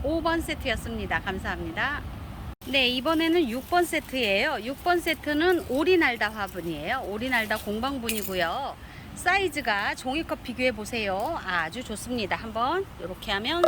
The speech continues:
쏙 들어가죠. 음, 네, 사이즈가, 아, 아주 좋습니다. 네.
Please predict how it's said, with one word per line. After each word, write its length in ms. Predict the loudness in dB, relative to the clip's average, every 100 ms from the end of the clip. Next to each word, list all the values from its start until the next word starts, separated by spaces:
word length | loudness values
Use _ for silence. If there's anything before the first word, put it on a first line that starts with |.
| 2
쏙 120 | -4
들어가죠. 540 | -6 -4 -4 -4 -10 -10 -12 -12
음, 120 | -10
네, 120 | -12 -10
사이즈가, 760 | -6 -4 -4 -4 0 0 -2 -6 -14 -8 -6 -4 -6 -8
아, 200 | -8 -8 -8
아주 420 | -4 -2 -2 -6
좋습니다. 560 | -8 -8 -8 -8 -6 -6 -8 -14 -10
네. 140 | -10